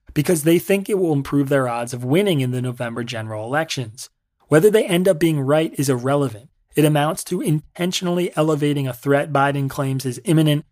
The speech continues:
unique, and unprecedented. Of course, pretending Biden somehow escalated the political rhetoric in our country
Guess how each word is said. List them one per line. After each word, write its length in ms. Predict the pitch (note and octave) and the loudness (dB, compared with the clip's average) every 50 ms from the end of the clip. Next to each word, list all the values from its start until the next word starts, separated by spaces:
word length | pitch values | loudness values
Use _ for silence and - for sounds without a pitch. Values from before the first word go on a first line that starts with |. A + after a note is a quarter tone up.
| _ _ - | _ _ 0
unique, 480 | - C#3+ C#3+ C3+ C3+ C3+ C3+ C3+ - - | 2 4 4 6 4 4 2 0 -2 -4
and 140 | - C#3 C3 | -2 -2 0
unprecedented. 880 | B2+ A#2+ A#2+ A#2+ - E3 D#3+ C#3+ - C3+ A#2 G#2+ G#2 G#2 G#2+ A#2+ _ _ _ _ _ _ _ _ _ _ _ - | 0 -2 -4 -4 0 2 2 2 0 -4 -8 -10 -12 -14 -20 -20 _ _ _ _ _ _ _ _ _ _ _ -6
Of 120 | C#3 - | -4 0
course, 320 | - G3 E3+ D3 C#3 - _ _ _ _ - | 2 4 4 4 2 -2 _ _ _ _ -2
pretending 420 | - C#3+ C3+ D3 - E3+ F3+ E3 C#3 | -2 0 2 2 0 2 0 0 0
Biden 320 | B2+ A#2+ A#2 B2 B2+ B2+ | 0 0 -2 -4 -6 -6
somehow 340 | - C3+ B2 A2+ B2+ C3 - | -6 -6 -6 -4 -6 -6 -4
escalated 600 | - C#3+ C#3+ - - C#3 C3 C3+ C#3 C3+ C3+ C3 | -2 -2 -2 -2 -2 0 2 2 4 2 2 0
the 80 | B2+ A#2+ | -2 -4
political 440 | B2 C#3 D3+ F3+ F3 F3 F#3 E3+ D3 | -2 0 0 0 0 0 2 2 2
rhetoric 440 | D3 C#3+ C#3+ C#3 C#3 D3+ D3 C#3 | 2 2 2 4 2 2 2 0
in 80 | C3+ C3 | -2 -2
our 140 | C3 C3 B2+ | -2 -2 -2
country 560 | B2+ - F3 F3+ E3+ E3 E3+ D#3+ D3+ D3 - | 0 0 0 0 2 0 0 2 0 0 -2